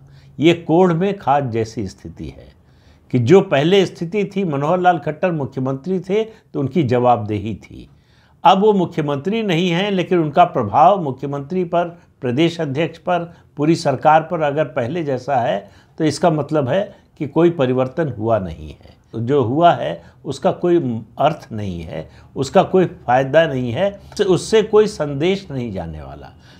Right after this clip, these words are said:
जो संदेश देने की कोशिश पार्टी हाईकमान कर रहा था कि वो जनभावना का सम्मान करते हुए मनोहर लाल खट्टर को मुख्यमंत्री पद से हटा रहा है, वो ऐसा लगता है कि जनभावना का सम्मान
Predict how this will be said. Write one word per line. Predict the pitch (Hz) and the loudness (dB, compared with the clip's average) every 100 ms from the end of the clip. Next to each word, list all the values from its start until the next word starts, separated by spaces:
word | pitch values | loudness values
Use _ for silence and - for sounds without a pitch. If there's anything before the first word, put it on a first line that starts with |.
| - | -4
जो | 127 175 | 0 2
संदेश | 160 147 180 202 | 2 2 2 2
देने | 147 139 151 170 | 0 0 0 -2
की | 170 | -4
कोशिश | 135 127 123 190 | -4 -4 -4 -6
पार्टी | - 131 - 156 | -4 -2 -2 -2
हाईकमान | 117 135 123 123 131 | -4 -4 -6 -4 -4
कर | 123 120 | -4 -6
रहा | 104 110 | -4 -4
था | 110 147 202 - - - - | -2 -2 -2 -6 -20 -16 -4
कि | |
वो | 139 135 190 233 240 - _ - | 0 4 4 2 -4 -18 _ -10
जनभावना | 98 151 190 170 117 135 165 196 | 0 2 4 2 2 2 2 2
का | 202 208 214 | 2 2 0
सम्मान | 214 - 135 147 196 190 | 0 -2 2 4 4 2
करते | 147 131 - 131 | -2 -4 -2 -2
हुए | 104 135 196 220 - _ _ - | -2 -2 -2 -2 -6 _ _ -4
मनोहर | 131 156 160 175 | 0 2 4 4
लाल | 165 151 | 4 4
खट्टर | 135 131 131 156 | 0 -6 -4 -6
को | 139 190 | -4 -4
मुख्यमंत्री | 190 120 151 143 123 156 160 | -4 -6 -6 -6 -4 -4 -4
पद | 143 113 | -2 -4
से | 113 165 196 196 - _ | -4 -2 -2 -4 -16 _
हटा | 113 117 175 | -4 4 4
रहा | 151 120 123 | 4 2 2
है, | 120 156 214 - - _ | 2 0 -2 -4 -20 _
वो | 143 208 214 | 2 6 6
ऐसा | 185 - | 6 2
लगता | 202 175 - 185 | 0 0 -2 0
है | 175 | 0
कि | 196 196 | 0 -4
जनभावना | 135 156 160 117 131 139 165 196 | -2 -2 -4 -2 -2 -2 0 -2
का | 196 180 190 | 0 2 2
सम्मान | - 127 120 131 170 202 | 0 -4 -2 0 0 0